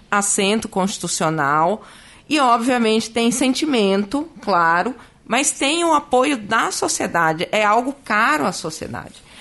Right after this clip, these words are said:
A onça que circulou, e aí e é, é caro à sociedade e é caro à economia, é caro como de precioso e é caro de financeiro, agora eu vou dizer.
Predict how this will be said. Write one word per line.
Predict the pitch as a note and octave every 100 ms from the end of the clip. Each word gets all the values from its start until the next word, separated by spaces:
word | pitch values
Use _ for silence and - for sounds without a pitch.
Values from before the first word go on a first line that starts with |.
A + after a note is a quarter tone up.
| - -
A | - G#3
onça | G#3 G3+ C#4 -
que | G3+ -
circulou, | - F3+ F3+ D#3 E3+ G#3+ G#3+ - - - - - -
e | - A#3
aí | A#3+ C#4 D#4+
e | C4+
é, | C4 B3+
é | G3+
caro | G3+ - B3 A#3 C4+ D#4+ C#4
à | A#3
sociedade | A#3+ - A#3 B3+ F3+ G3 A#3+ B3+
e |
é |
caro | C4 C#4 A3+ A#3
à | B3+
economia, | B3 B3 B3+ A#3 F3+
é | E3+ C#3 E3+
caro | - G3+ G3+ A3 G3+
como | - G3+ F3
de | E3+
precioso | G3 - G3 - G3 F#3 G#3 C4 C4+ F#3
e | G3+
é | G#3
caro | - G3 F#3 G#3 B3 A#3
de | A3+
financeiro, | B3 B3+ B3+ D#4 - G3 F3+
agora | E3+ D#3+ E3+
eu | F#3
vou | F#3
dizer. | G3 F3+ -